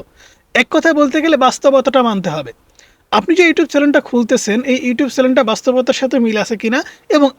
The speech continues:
আপনার চ্যানেলের প্রতিযোগিতা কেমন এবং সেই ধরনের চ্যানেল নিয়ে কাজ করলে কেমন সফলতা পেতে পারেন, সেটা নিয়েও কিন্তু আপনাকে অবশ্যই বাস্তবতার সাথে মিলিয়ে দেখতে হবে। আপনি যদি নতুন ইউটিউবার হিসেবে বাস্তবতাটাকে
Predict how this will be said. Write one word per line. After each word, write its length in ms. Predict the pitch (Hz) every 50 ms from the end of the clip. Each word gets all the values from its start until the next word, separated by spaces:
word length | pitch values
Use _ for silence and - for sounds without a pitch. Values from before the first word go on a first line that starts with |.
| 226 240
আপনার 240 | 233 320 320 330 -
চ্যানেলের 300 | - 302 311 302 302 277 - -
প্রতিযোগিতা 540 | 269 254 294 262 302 294 277 294 247 285 247 -
কেমন 220 | 214 185 202 233 277 302 254 233
এবং 120 | 240 254 233 -
সেই 140 | - 269 277 311
ধরনের 300 | 302 302 311 294 302 285 - -
চ্যানেল 240 | 262 247 262 262 262 240
নিয়ে 120 | 202 208 208 269
কাজ 120 | 262 - - - -
করলে 220 | 233 214 214 254 330 - - - - _ - -
কেমন 220 | 302 302 349 370 302 -
সফলতা 380 | - 285 311 311 302 294 311 277 247
পেতে 180 | 269 247 247 220 220
পারেন, 200 | 196 202 233 277 302 - - - _ - -
সেটা 200 | - - 294 349 339 330
নিয়েও 160 | 320 311 - -
কিন্তু 140 | 302 294 302 247
আপনাকে 220 | 233 - 269 262 277 240
অবশ্যই 280 | 240 220 - 302 294 233 226
বাস্তবতার 480 | 196 - - 269 254 254 247 269 - -
সাথে 160 | 208 202 247 254 240 262
মিলিয়ে 220 | 277 285 277 247 190 185
দেখতে 180 | 170 - - 170 165
হবে। 160 | 175 156 - - - 262
আপনি 140 | - - 370 349 339
যদি 140 | 254 220 233 262 269
নতুন 180 | 269 240 320 294 277 277
ইউটিউবার 340 | 277 269 - 311 311 311 277 311
হিসেবে 240 | 285 - 320 311 277 240 247
বাস্তবতাটাকে 680 | 226 - - 294 285 294 269 294 269 302 285 269 294